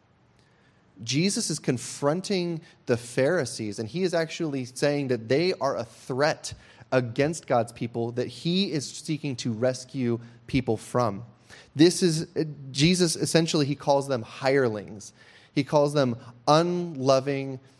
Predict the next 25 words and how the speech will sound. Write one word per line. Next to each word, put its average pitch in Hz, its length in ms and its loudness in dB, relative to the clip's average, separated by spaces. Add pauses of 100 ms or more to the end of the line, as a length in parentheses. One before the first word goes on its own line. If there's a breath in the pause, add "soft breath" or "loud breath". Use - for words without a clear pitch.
(240 soft breath)
um, 113 380 2
employees 117 840 -2
that 107 140 -2
don't 117 240 2
really 113 240 -2
care 98 240 -6
about 92 220 -2
the 98 80 -12
flock. 110 400 0
Look 127 140 2
with 151 140 0
me 147 140 0
at 117 140 -2
John 120 260 2
chapter 117 300 -4
ten, 104 320 -6
verse 101 180 -4
eleven. 101 460 -2 (480 loud breath)
Jesus 135 300 2
says, 123 280 0
"I 147 140 8
am 165 200 4
the 147 100 2
good 131 260 2
shepherd. 113 500 -2